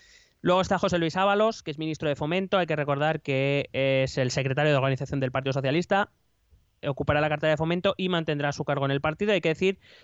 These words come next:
que Ábalos tiene una, mm, es, es, eh, una dilatada trayectoria en administración. Él es maestro, si no recuerdo mal, con lo cual, digamos que a diferencia de otros muchos ministerios donde sí parece que ha prevalecido más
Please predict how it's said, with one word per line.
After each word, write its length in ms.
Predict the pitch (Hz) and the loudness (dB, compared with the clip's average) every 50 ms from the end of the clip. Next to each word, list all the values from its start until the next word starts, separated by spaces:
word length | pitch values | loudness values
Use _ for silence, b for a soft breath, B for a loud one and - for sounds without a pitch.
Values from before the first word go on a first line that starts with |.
| B B | B B
que 80 | - 165 | 0 2
Ábalos 300 | 165 175 180 190 175 - | 2 4 4 4 2 0
tiene 200 | - 175 165 175 | 0 -2 0 0
una, 580 | 170 165 160 156 151 151 147 143 139 139 135 131 | 2 2 2 2 2 2 2 2 2 0 0 0
mm, 440 | 127 127 123 123 120 113 98 - - | 0 -2 -2 -4 -4 -6 -8 -8 -6
es, 300 | 117 120 127 127 - - | -4 -4 -4 -4 -4 -6
es, 460 | - 127 123 120 117 123 120 - - | -4 -4 -4 -4 -4 -6 -8 -6 -6
eh, 280 | 117 117 110 107 110 107 | -4 -2 -2 -4 -4 -4
una 320 | 110 110 117 123 123 120 | -2 0 2 2 2 2
dilatada 420 | 117 113 120 120 120 - 135 135 131 | 2 2 0 0 0 2 2 2 2
trayectoria 540 | 131 135 131 127 - 131 131 127 127 120 123 | 2 2 0 2 2 2 2 2 2 2 0
en 80 | 123 | 0
administración. 540 | 123 123 127 127 123 - 139 135 170 202 190 | 0 -2 -2 -2 -2 -2 -2 0 0 0 2
Él 100 | 156 139 | 2 0
es 180 | 135 - - - | -2 -4 -6 -8
maestro, 540 | - 131 123 123 139 170 180 - - 202 202 | -6 -4 -2 0 0 0 0 -2 -2 -2 -2
si 120 | - - 143 | -2 -2 -2
no 80 | 139 | -2
recuerdo 320 | 131 135 131 139 135 139 156 | 0 0 0 0 0 2 2
mal, 220 | 190 220 254 262 b b b b b b b b b b b b _ - - - | 2 0 0 -2 b b b b b b b b b b b b _ -20 -10 -2
con 160 | - 151 151 | 0 2 2
lo 100 | 147 135 | 2 2
cual, 320 | - 151 147 160 156 - - _ _ _ _ _ _ | 2 2 0 0 0 -4 -8 _ _ _ _ _ _
digamos 500 | - 151 147 147 156 156 165 175 170 - | -10 -6 -2 0 0 2 2 0 0 0
que 60 | 160 | 0
a 40 | 151 | 0
diferencia 460 | 151 139 - 151 156 156 - 170 160 | 0 0 2 2 0 2 0 0 2
de 300 | 160 160 156 156 156 - | 2 2 2 2 2 0
otros 300 | - 170 160 165 151 139 | 0 0 0 0 -2 -2
muchos 240 | 160 156 - 151 143 | -2 -2 -2 -2 -2
ministerios 420 | 147 147 151 139 - 196 185 175 | -2 0 -2 0 0 0 0 0
donde 220 | 160 151 143 139 127 | 0 0 0 -2 -2
sí 100 | - 165 | -2 -2
parece 300 | 151 156 156 156 - 160 | 0 0 0 0 0 0
que 40 | 156 | 0
ha 40 | 147 | 0
prevalecido 480 | 156 151 143 143 143 135 - 151 147 | 2 2 2 0 0 0 0 2 2
más 300 | 147 151 151 143 - - | 2 0 -2 -2 -6 -10